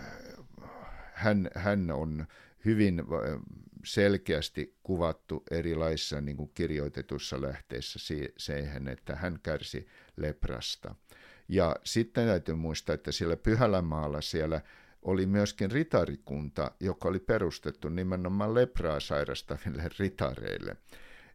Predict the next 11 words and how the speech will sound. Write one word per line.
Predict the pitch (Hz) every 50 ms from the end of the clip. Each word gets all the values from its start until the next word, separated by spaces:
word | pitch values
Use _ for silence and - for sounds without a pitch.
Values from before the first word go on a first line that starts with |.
| - -
Ja, | 85 82 76 71 64 - -
ja | 65 80 78 73
tää, | - - - 95 90 90 82 78 -
tää, | - - 90 85 87
niin | 87 82 82
kuin, | 80 92 80 82
eristäminen, | 110 117 117 110 101 - - - 85 85 82 82 82 82 82 82 82 78 - - - - - -
se | - - - 98
on | 90 87 90
asetettu | 92 107 110 - 113 95 - - 82 - - - - 82
hiukan | 71 76 92 101 104 95 - - 87 82 82 76 73 71